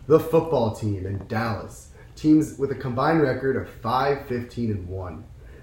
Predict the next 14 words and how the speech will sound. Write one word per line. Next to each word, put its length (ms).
Vegas' 560
strength 360
is 240
their 120
offensive 540
line. 340
They 140
were 160
actually 320
able 160
to 80
practice 560
this 240
week, 300